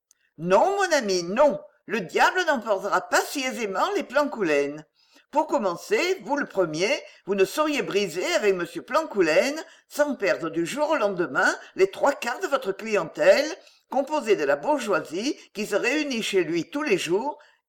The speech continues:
et de la noblesse, qui, après l'avoir dédaigné quand il était maire sous l'Empire, lui fait les douze yeux,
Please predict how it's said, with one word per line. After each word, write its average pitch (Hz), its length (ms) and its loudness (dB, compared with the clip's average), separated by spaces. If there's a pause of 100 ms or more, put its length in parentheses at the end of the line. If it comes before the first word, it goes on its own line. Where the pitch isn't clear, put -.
et 262 80 0
de 294 80 4
la 247 140 2
noblesse, 185 680 2 (400)
qui, 294 180 -2
après 302 220 0
l'avoir 180 320 4
dédaigné 262 560 -2
quand 190 240 0
il 165 80 -8
était 156 240 -4
maire 175 340 -2
sous 165 160 -10
l'Empire, 170 640 -2 (340)
lui 277 220 4
fait 233 160 0
les 175 140 8
douze 160 320 -2
yeux, 247 260 2